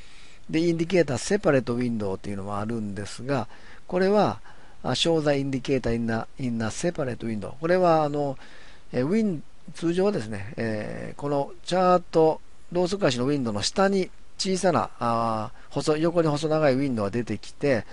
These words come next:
そこに表示されます。その時はこれを使うと。そういうことになります。で、えー、ボリンジャーバンドはもちろんローソク足のところに表示するので、このチャートウィンドウと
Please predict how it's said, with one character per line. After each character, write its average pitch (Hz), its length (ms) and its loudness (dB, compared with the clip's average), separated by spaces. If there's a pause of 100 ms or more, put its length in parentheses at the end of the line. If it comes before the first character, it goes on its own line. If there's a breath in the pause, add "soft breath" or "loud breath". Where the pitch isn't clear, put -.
(160 loud breath)
そ - 160 -4
こ 202 100 2
に 214 160 2
表 117 120 0
示 104 100 -4
さ 95 80 -4
れ 95 60 -8
ま 95 100 -10
す。 - 80 -12
そ 190 100 -6
の 208 60 -2
時 226 180 -2
は 139 60 0
こ 120 80 -2
れ 113 80 0
を 101 60 -4
使 - 140 -8
う 95 80 -6
と。 - 140 -10
そ - 140 -6
う 214 60 0
い 220 80 -2
う 214 40 -2
こ 185 140 -4
と 175 160 -2
に 120 160 -4
な 101 160 -4
り 101 120 -10
ま 98 120 -12
す。 - 200 -12 (1300 loud breath)
で、 151 600 2
え 135 40 0
ー、 - 20 -6
ボ 151 140 2
リ 170 80 2
ン 170 40 -2
ジ 175 60 6
ャ 170 40 6
ー - 20 4
バ 180 140 6
ン 151 80 0
ド 123 80 4
は 110 140 6
も 117 120 -2
ち 120 80 -10
ろ 117 120 0
ん - 20 -2
ロ 135 100 4
ー - 40 4
ソ 139 120 -2
ク 120 80 -2
足 107 160 -2
の 104 100 -6
と 104 100 -4
こ 110 100 -8
ろ 104 120 -2
に 104 100 -6 (140)
表 151 60 -8
示 110 240 -4
す 113 80 -8
る 104 60 -6
の 101 120 -4
で、 170 100 -2
こ 151 100 -2
の 120 100 0
チ 120 100 -2
ャ 120 60 2
ー 117 40 0
ト 110 100 -6
ウ - 20 -2
ィ 104 100 -2
ン 101 60 -8
ド 98 80 -6
ウ - 40 -8
と - 80 -14